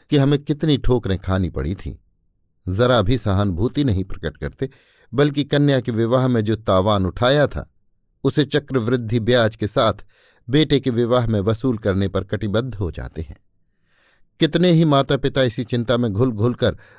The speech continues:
अकाल मृत्यु को प्राप्त हो जाते हैं। कोई संन्यास ग्रहण कर लेता है, कोई बूढ़े के गले कन्या को मढ़कर अपना गला छुड़ाता है।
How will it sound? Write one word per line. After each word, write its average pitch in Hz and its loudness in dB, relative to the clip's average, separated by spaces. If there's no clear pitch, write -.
अकाल 131 2
मृत्यु 110 -2
को 123 -8
प्राप्त 147 -2
हो 73 -6
जाते 57 -10
हैं। 55 -14
कोई 117 2
संन्यास 110 0
ग्रहण 113 0
कर 113 -2
लेता 123 -2
है, 98 -2
कोई 143 4
बूढ़े 131 2
के 127 -2
गले 117 0
कन्या 107 -2
को 101 -8
मढ़कर 104 0
अपना 82 -2
गला 101 -2
छुड़ाता 67 -8
है। 67 -12